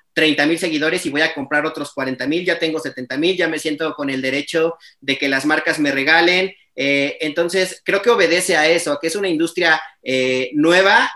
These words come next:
que la gente está viendo de alguna forma que es sencillo, pero algo que sí me gustaría decir es que no es nada sencillo.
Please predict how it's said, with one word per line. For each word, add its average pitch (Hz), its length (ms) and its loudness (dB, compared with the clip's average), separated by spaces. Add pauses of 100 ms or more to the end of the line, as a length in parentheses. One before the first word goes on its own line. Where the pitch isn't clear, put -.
(100)
que 147 100 -2
la 147 140 2
gente 170 720 -2
está 170 360 0
viendo 185 320 0
de 170 80 2
alguna 170 280 -2
forma 165 380 -4
que 165 80 0
es 160 100 -2
sencillo, 175 680 0 (380)
pero 165 520 4
algo 170 200 2
que 160 100 -6
sí 156 100 -4
me 165 80 -2
gustaría 156 240 -4
decir 160 180 -4
es 165 140 -6
que 156 240 -4
no 151 180 -2
es 165 80 0
nada 175 180 2
sencillo. 151 520 -2